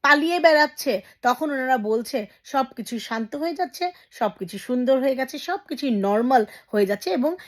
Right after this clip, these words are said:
এবং সব কিছু খুব স্বাভাবিক জীবনে ফিরে আসছে। So এই কারণে আসলে ওনাদেরকে শান্তিতে একটি নোবেল পুরস্কার দেওয়া উচিত,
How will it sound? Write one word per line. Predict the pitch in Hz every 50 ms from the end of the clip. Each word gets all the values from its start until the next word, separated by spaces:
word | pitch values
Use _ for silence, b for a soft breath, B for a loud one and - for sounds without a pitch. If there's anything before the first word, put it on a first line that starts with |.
| B B
এবং | - 226 233 277 330 381
সব | - - 302 349 349 -
কিছু | - 240 - 240
খুব | - 254
স্বাভাবিক | - - - 262 262 254 - 453 466 466 415 254 196
জীবনে | 175 214 220 202 202 196 196
ফিরে | - - 214 -
আসছে। | - - 185 - - - - - B B B B - -
So |
এই | 247 233 254 247
কারণে | - 277 254 269 277 311
আসলে | 311 254 - - - 302 403
ওনাদেরকে | 403 269 202 180 185 185 175 - 277 277 294 285 b b b -
শান্তিতে | - 226 202 190 - - 196 208
একটি | 196 - 269
নোবেল | 240 208 170 160 180 180
পুরস্কার | 175 - 202 202 196 - - 254 196 170
দেওয়া | 180 180 180 180
উচিত, | 185 190 196 - 359 453